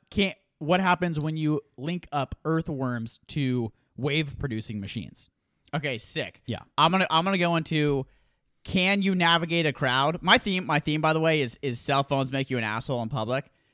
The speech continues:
Speaker 2: like, as, as my gripe was.
Speaker 1: Mm-hmm.
Speaker 2: So I'm gonna go into a study that's, can you actually effectively navigate a crowd while you're looking down at your smartphone?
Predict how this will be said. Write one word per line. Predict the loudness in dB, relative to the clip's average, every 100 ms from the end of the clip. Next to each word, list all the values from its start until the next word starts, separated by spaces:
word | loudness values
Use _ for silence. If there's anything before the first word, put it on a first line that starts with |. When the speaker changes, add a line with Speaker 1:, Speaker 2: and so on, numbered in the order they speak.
| _
Speaker 2:
like, | -2 -2 2
as, | 4 4 2 -2
as | 0 0 0
my | 0 0
gripe | -2 -4 -4
was. | -4 -4 -4 -10 -14
Speaker 1:
Mm-hmm. | -10 -8
Speaker 2:
So | -2 2
I'm | 2
gonna | 2
go | 2
into | 2 2
a | 0
study | 2 2 2 -2 -2
that's, | -2 -2 -6 -10
can | -4 0 0
you | 0 0
actually | 0 -2 -2 -2
effectively | 0 -2 -2 -4
navigate | -2 0 0 0 -2
a |
crowd | -2 -2 0 0
while | 0 0
you're | 0
looking | -4 -4 -4
down | -2 -2
at | -4
your | -8
smartphone? | -6 -6 -4 -4 -4